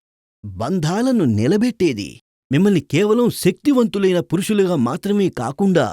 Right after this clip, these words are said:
సమయస్ఫూర్తి కూడా నిండిన పురుషుడిగా తయారు చేస్తుంది. లేవ్ ముస్టాంగ్ రెక్స్ ఏమీ సాధారణ ఔషధం కాదు, ఇది ఆయుష్ డిపార్ట్‌మెంట్ ద్వారా సర్టిఫైడ్ ఫార్ములా.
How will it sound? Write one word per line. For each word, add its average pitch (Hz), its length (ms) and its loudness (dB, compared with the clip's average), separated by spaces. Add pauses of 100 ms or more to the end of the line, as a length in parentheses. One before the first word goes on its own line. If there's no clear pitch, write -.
(220)
సమయస్ఫూర్తి 233 800 0
కూడా 196 300 0
నిండిన 185 380 2 (100)
పురుషుడిగా 165 480 0 (360)
తయారు 147 440 0
చేస్తుంది. 110 480 -6 (640)
లేవ్ 185 380 4 (100)
ముస్టాంగ్ 156 640 0
రెక్స్ 165 360 -4
ఏమీ 165 300 0 (320)
సాధారణ 147 520 -4 (100)
ఔషధం 202 320 0
కాదు, 202 320 -4 (400)
ఇది 202 140 2 (260)
ఆయుష్ 226 340 0 (100)
డిపార్ట్‌మెంట్ 196 600 -2 (100)
ద్వారా 165 280 -2 (160)
సర్టిఫైడ్ 143 600 -6 (180)
ఫార్ములా. 208 560 0